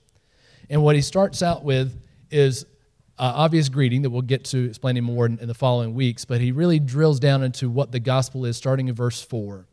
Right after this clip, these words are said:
In the end of verse three and verse four. He says, "Grace to you and peace from God our Father and the Lord Jesus Christ, who gave himself for our sins." Gave himself for our sins.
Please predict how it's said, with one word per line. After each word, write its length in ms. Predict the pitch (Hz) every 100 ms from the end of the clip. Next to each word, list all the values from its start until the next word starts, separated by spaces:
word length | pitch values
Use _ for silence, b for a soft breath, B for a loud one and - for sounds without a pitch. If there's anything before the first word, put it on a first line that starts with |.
| _ _ _ _ _ _ 120
In 40 |
the 120 | 113
end 100 | 120
of 60 | 123
verse 180 | 120 117
three 220 | 127 117
and 100 | 107
verse 220 | 107 104
four. 260 | - 98 90
He 120 | 101
says, 300 | - 117 107 b b
"Grace 280 | - 156 170
to 80 | -
you 120 | 170
and 120 | 147
peace 200 | - 170
from 180 | - 143
God 220 | 143 139 131
our 100 | 120
Father 360 | 151 160 156
and 80 | 139
the 120 | 127
Lord 140 | 143 135
Jesus 260 | 127 123
Christ, 380 | 120 160 156 - b b
who 160 | 160 151
gave 380 | 117 151 170 -
himself 800 | 165 147 - 180 113 113 117 - b b
for 260 | - 165 165
our 220 | 139 131
sins." 920 | 123 170 135 90 78 _ - - - _ _ _ _ _ _ -
Gave 280 | 135 151 147
himself 640 | 151 135 143 104 92 -
for 220 | - 117 107
our 100 | 104
sins. 600 | - 92 78 _ -